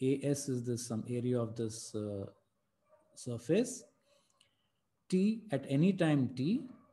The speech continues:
this entire body is at the same temperature. That's an assumption we are making. And T infinity is this infinity temperature. So you have this T here and a T here.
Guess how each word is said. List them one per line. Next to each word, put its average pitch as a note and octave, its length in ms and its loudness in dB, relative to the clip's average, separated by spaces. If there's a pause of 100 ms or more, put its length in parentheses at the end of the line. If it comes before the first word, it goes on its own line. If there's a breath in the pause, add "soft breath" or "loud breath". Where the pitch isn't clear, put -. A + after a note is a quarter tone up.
(140)
this B2+ 220 -6
entire D3+ 400 4
body C#3 480 4
is C3+ 140 4
at A2 140 2
the A2+ 100 0
same B2+ 300 0
temperature. G#2+ 640 -4 (600)
That's A2+ 160 -4
an A#2+ 100 2
assumption A#2 460 0
we G#2+ 100 -2
are F#2+ 40 -2
making. F#2 400 -4 (460 soft breath)
And E3+ 320 0
T G#3 220 6
infinity E3+ 500 2
is C#3+ 160 2
this B3 240 -2
infinity A#2 520 -2
temperature. - 400 -20
So E3+ 280 0 (300 loud breath)
you D3+ 140 2
have E3+ 320 4
this D#3 300 2
T F3 260 2
here F3 420 4
and E3+ 300 2
a D#3+ 40 2
T A#2 220 0
here. - 200 -14